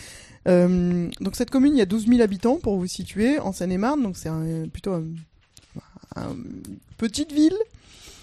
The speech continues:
Le maire de la ville, euh, Michel Bisson, de son petit nom, euh, qui est étiqueté, euh, comment on appelle ça, en carte T P S. Depuis un an et demi,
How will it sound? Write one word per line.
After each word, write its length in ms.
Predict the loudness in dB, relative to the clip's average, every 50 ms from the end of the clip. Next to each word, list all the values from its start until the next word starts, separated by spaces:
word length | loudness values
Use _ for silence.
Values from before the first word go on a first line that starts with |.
| -20 -20 -20 -20 -8 0
Le 100 | 2 4
maire 200 | 6 6 6 6
de 60 | 8 8
la 120 | 8 6
ville, 300 | 6 4 2 2 4 4
euh, 280 | 4 4 4 4 2 2
Michel 560 | 0 0 -2 -2 -2 -4 -4 -2 -2 -2 -4 -4
Bisson, 420 | -6 -10 -12 -10 -6 -6 -4 -4 -4
de 60 | -6
son 200 | -6 -6 -8 -8
petit 220 | -8 -8 -6 -4 -2
nom, 160 | 0 0 0 0 0 -2 -2
euh, 320 | -2 -4 -4 -6 -6 -8 -8 -8 -8 -10 -10 -10 -12 -14 -16 -16
qui 240 | -20 -12 -8 -6 -4
est 80 | -4
étiqueté, 600 | -4 -6 -8 -10 -18 -18 _ -10 -8 -6 -6 -6 -6
euh, 120 | -8 -10 -12
comment 180 | -10 -8 -8 -6
on 40 |
appelle 160 | -6 -8 -8 -10
ça, 140 | -8 -8 -8
en 60 | -6
carte 220 | -6 -6 -8 -6
T 60 | -6 -6
P 100 | -4 -4
S. 260 | -4 -4 -6 -8 -14 _ _ _ _ -20 -20 -20 -20 -20 _ _ _ _ _ _ _ _ _ _ _ _ -10 -8
Depuis 220 | -6 -4 -2 2 4
un 100 | 6 6
an 60 | 6
et 80 | 6 6
demi, 220 | 6 4 4